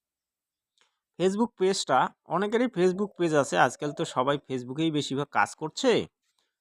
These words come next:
যার কারণে Facebook-এই আজকাল সকলেই মনোযোগী।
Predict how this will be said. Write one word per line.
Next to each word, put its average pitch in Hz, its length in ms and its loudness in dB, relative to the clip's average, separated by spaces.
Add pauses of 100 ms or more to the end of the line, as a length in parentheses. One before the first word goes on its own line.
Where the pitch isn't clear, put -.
(120)
যার 120 220 2
কারণে 139 340 2
Facebook-এই 135 560 -4
আজকাল 139 280 -2
সকলেই 123 440 -4
মনোযোগী। 110 600 -2